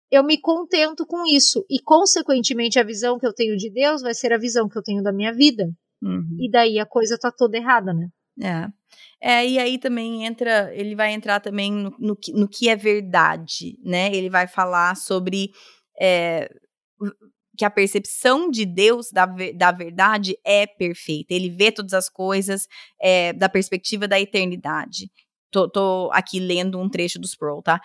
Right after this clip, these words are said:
Speaker 2: Ele fala, ele conhece a estrutura de toda a realidade, grande e pequena. É, o que ele revela na Bíblia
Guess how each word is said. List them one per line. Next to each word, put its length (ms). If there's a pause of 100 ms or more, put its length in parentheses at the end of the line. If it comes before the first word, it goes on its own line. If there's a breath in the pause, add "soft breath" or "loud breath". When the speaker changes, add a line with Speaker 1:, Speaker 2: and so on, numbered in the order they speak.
(140 soft breath)
Speaker 2:
Ele 200
fala, 560
ele 200
conhece 400
a 40
estrutura 520
de 100
toda 160
a 40
realidade, 840 (400)
grande 480
e 40
pequena. 680 (440 loud breath)
É, 220
o 80
que 200
ele 160
revela 440
na 140
Bíblia 600